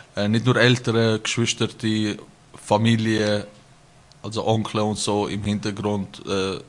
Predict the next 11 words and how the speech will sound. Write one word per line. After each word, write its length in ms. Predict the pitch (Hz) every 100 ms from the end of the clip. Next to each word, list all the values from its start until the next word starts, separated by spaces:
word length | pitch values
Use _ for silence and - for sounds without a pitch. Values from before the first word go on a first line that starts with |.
| - - - - _ _
sind 340 | - - 101 95
an 160 | 92
der 100 | -
Eröffnungsfeier 800 | 78 98 107 117 107 - 110 104
amigs 360 | 98 104 98 -
gekommen, 420 | - 98 98 98 -
viele 240 | 101 98
Leute. 380 | 101 104 101 98 - - - - -
Und 180 | 101
ich 100 | 101
habe 440 | 101 95 95 92